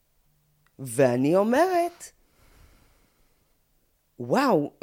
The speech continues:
זה, זה כאילו מצד אחד, אני צריכה להתאמן בזה שזה בכלל לא התפקיד שלי שהם יהיו מרוצים. ומצד שני, וואי, גם לי יש מקום קטן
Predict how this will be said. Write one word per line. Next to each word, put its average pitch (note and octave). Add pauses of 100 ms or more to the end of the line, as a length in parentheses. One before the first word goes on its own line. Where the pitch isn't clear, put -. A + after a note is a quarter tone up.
(160)
זה, D#3
זה C#3
כאילו G3
מצד D#3+
אחד, A2 (540)
אני D#3+
צריכה D#3
להתאמן A#2+ (1120)
בזה B2
שזה A2+
בכלל B2
לא A#2
התפקיד -
שלי C4
שהם G2+
יהיו F#2+
מרוצים. - (2000)
ומצד C3
שני, C#4 (1080)
וואי, A3
גם A#2
לי D#3+
יש A#2
מקום G#2+
קטן G2